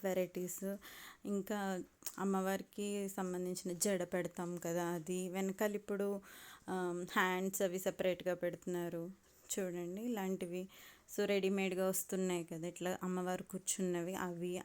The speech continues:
అన్నీ ఉన్నాయన్నమాట A to Z. So నేను కూడా, మీరు నా షార్ట్స్ చూసుంటే వరలక్ష్మి వ్రతానికి నేను కూడా ఇక్కడే తీసుకున్నాను అమ్మవారిది రెడీమేడ్గా. అంటే, మ్,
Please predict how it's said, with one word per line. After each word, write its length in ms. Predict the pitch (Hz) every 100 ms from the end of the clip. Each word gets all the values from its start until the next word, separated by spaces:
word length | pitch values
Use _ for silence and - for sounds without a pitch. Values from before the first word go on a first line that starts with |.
| -
అన్నీ 400 | 196 208 226 240
ఉన్నాయన్నమాట 640 | 196 190 185 170 165 160
A 100 | 170
to 160 | 165 180
Z. 500 | 170 175 156 151 220 - - - - - - - - _ - - - - - - -
So 120 | 202
నేను 320 | 190 180 175 175
కూడా, 320 | 190 190 220
మీరు 240 | 220 220
నా 460 | 202 196 185 170 165 - -
షార్ట్స్ 560 | - 185 170 - -
చూసుంటే 420 | 196 180 190 185 202
వరలక్ష్మి 520 | 175 165 170 202 185
వ్రతానికి 580 | 180 170 175 175 180 214
నేను 280 | 208 180
కూడా 140 | 180 190
ఇక్కడే 280 | 190 175 190
తీసుకున్నాను 680 | 202 190 - 196 185 175 165
అమ్మవారిది 680 | 165 170 175 170 156 202
రెడీమేడ్గా. 720 | 240 175 170 170 170 151 196 277 - - - -
అంటే, 400 | 190 196 254 392 - - -
మ్, 480 | - 214 208 202 185